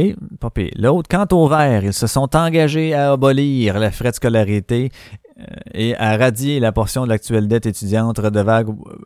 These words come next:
au gouvernement fédéral. C'est-à-dire qu'ils feraient don, là, de tous ceux qui doivent l'argent, euh, au fédéral,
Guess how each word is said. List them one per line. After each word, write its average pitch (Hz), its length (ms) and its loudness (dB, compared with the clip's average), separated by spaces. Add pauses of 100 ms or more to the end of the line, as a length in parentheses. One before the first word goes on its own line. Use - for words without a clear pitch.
au 113 120 -8
gouvernement 107 600 0
fédéral. 95 580 -2 (560)
C'est-à-dire 110 300 -2
qu'ils 104 140 -2
feraient 117 280 0
don, 117 380 4
là, 123 100 -2
de 110 100 0
tous 127 140 -4
ceux 156 200 -6
qui 127 120 -8
doivent 120 380 0
l'argent, 110 320 2
euh, 92 840 -2 (840)
au 110 140 -4
fédéral, 120 800 2